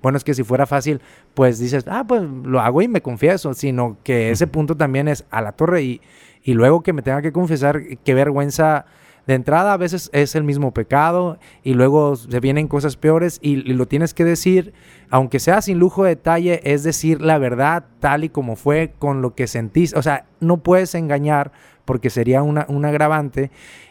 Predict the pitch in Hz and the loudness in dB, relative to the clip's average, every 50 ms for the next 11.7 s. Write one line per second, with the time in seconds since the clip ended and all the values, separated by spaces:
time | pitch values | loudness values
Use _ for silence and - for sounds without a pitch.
0 | _ _ _ _ - 160 165 160 - 165 160 151 151 151 156 160 165 - _ _ | _ _ _ _ 2 2 2 4 2 0 2 2 0 0 0 -2 -4 -6 _ _
1 | - 180 175 - - 165 151 143 127 - 139 135 147 156 170 175 160 - 170 165 | 2 2 2 2 0 -2 0 -2 -2 0 0 0 2 2 0 0 0 -2 -2 0
2 | 170 175 175 170 151 127 - _ _ _ _ _ _ _ _ _ _ _ - 147 | 2 2 2 2 0 -2 -8 _ _ _ _ _ _ _ _ _ _ _ 2 2
3 | 139 123 - - - 143 135 131 131 165 190 202 214 226 220 190 165 156 147 135 | 2 2 -2 -4 -2 0 0 0 2 2 2 2 2 2 2 2 2 0 0 0
4 | 143 151 165 165 - 185 185 165 156 151 139 156 131 - 147 143 143 127 147 143 | 0 -2 -2 -2 -2 0 0 0 0 0 -2 -4 -2 -2 -2 -2 0 -2 -2 -2
5 | - - 127 117 107 104 110 113 110 - - 131 123 120 131 143 143 123 139 123 | 0 0 0 0 -2 -2 -4 -4 -4 -2 -2 -2 0 0 0 -2 0 0 -2 -2
6 | 117 107 104 110 107 - 127 135 143 135 117 120 120 117 120 127 143 160 139 120 | -2 -4 -4 -4 -2 -2 -2 -2 -2 -4 -2 -2 0 0 2 2 2 0 0 -2
7 | 107 107 113 - _ - - - - - - - 143 135 131 131 127 127 123 120 | -6 -10 -14 -18 _ -20 -20 -20 -20 -6 0 2 2 4 4 4 2 0 0 -2
8 | 117 - - - 143 139 135 127 127 123 120 151 156 170 175 180 180 180 180 180 | -6 -8 -6 -2 0 2 4 4 2 2 4 4 4 4 4 2 0 0 0 0
9 | 175 175 170 165 151 - 147 147 139 - 139 143 143 - - - 147 147 143 151 | 0 0 0 -2 -2 -4 -6 -6 -6 -6 -8 -8 -8 -8 -6 -4 -2 -2 0 2
10 | 156 151 135 139 147 170 180 - 180 175 156 156 - 165 175 175 170 175 170 170 | 2 4 4 4 2 2 0 0 -2 -4 -4 -2 0 0 0 2 2 0 0 0
11 | 175 160 - 180 180 - 196 185 175 - 165 175 175 | 0 0 0 -2 0 2 2 0 2 2 0 -2 -2